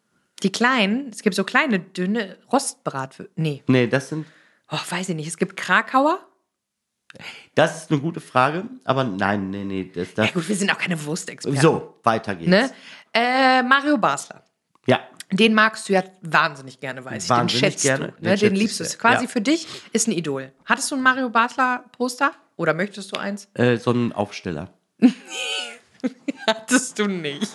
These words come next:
Speaker 2: Doch.
Speaker 1: Hattest du wirklich?
Speaker 2: Ja, und da habe ich mit, äh, mit Gummipfeilen drauf geschossen.
Speaker 1: Oha. Mhm.
Speaker 2: Nein, ich hatte keinen Mario Basler Aufsteller.
Speaker 1: Ja, hätte
Speaker 2: Außerdem
Speaker 1: mich
Speaker 2: ist ja
Speaker 1: auch
Speaker 2: gar nicht meine
Speaker 1: gewundert.
Speaker 2: Zeit.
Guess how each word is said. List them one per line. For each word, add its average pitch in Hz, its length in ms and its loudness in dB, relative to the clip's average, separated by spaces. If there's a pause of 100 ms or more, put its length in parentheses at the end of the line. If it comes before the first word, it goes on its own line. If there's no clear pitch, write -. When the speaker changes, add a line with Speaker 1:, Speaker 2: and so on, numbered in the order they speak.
Speaker 2:
Doch. 208 160 2 (600)
Speaker 1:
Hattest 214 220 2
du 185 100 2
wirklich? 233 420 6
Speaker 2:
Ja, 196 200 -2
und 127 140 -6
da 139 60 2
habe 135 100 -4
ich - 180 -8
mit, 135 240 -4
äh, 123 460 0
mit 117 320 -6
Gummipfeilen 104 500 0
drauf 85 240 -12
geschossen. - 400 -18 (220)
Speaker 1:
Oha. 180 520 2 (500)
Mhm. 170 400 -4
Speaker 2:
Nein, 117 180 4
ich - 120 -2
hatte 131 160 -6
keinen 123 240 2
Mario 107 300 2
Basler 90 460 -2
Aufsteller. 78 640 -10 (340)
Speaker 1:
Ja, 180 120 2
hätte 135 100 4
Speaker 2:
Außerdem 147 300 4
Speaker 1:
mich 143 80 2
Speaker 2:
ist - 60 -2
ja 147 60 6
Speaker 1:
auch 113 40 -6
Speaker 2:
gar 127 100 4
nicht 123 120 4
meine 120 180 2
Speaker 1:
gewundert. - 180 -10
Speaker 2:
Zeit. 113 540 0